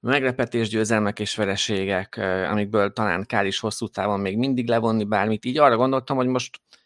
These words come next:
inkább magunkat kicsit, hm, járassuk le, vagy emeljük éppen feljebb. Hozok pár olyan kijelentést a korábbi adásokból, amikre kíváncsi lennék, hogy ma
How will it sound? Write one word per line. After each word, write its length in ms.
inkább 540
magunkat 680
kicsit, 420
hm, 380
járassuk 580
le, 80
vagy 140
emeljük 380
éppen 460
feljebb. 380
Hozok 340
pár 160
olyan 220
kijelentést 600
a 40
korábbi 440
adásokból, 680
amikre 280
kíváncsi 440
lennék, 280
hogy 140
ma 340